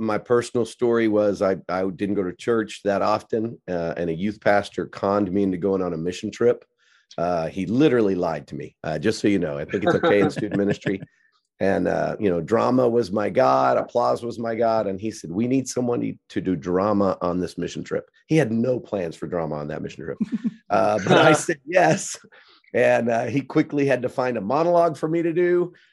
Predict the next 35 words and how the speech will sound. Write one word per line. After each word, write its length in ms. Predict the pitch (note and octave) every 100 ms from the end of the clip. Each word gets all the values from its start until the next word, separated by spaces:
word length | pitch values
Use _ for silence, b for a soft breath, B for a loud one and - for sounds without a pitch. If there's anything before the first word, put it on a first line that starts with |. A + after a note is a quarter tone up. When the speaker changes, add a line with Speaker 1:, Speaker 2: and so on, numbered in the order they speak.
| b -
Speaker 1:
And, 360 | A2 A2+ B2+
uh, 220 | B2+ B2+ A2+
that 260 | D3 D3+
week 400 | D3 D3+ D3 D3 -
at 160 | A2
that 140 | B2 A2+
mission 220 | A#2+ A2+
trip 240 | - G#2
changed 520 | - - B2+ C3 G2+
my 180 | F#2+ F2+
life. 600 | E2+ F2 E2 D#2 - - _
And, 480 | - F#2 F2 F2 F2
uh, 220 | F2 F2 -
I 80 |
came 300 | F#2+ A2+ G#2
home, 560 | G2+ A#2 A#2+ A#2+ A#2+ - _ _ _ -
uh, 220 | F2+ F2
was, 320 | F2+ F#2+ E2+ - _ _ _
as 220 | G2 -
it 100 | A2+
is 640 | A2+ B2+ C3 B2+ - - - - -
with 240 | - B2
many 260 | A2 C3+ D3
students 640 | - - C#3+ C#3 C3+ - A2+
who 80 | A#2
go 120 | C3+
on 100 | B2+
mission 180 | B2+ A2
trips, 300 | B2 A#2+ -
I 80 | -
came 240 | - A2
home 160 | A#2 F#2+
way 480 | F#2 F#2 F2+ B2 C3
too 180 | C3
Jesus-y, 600 | G#2 B2 A2 A#2 - A#2+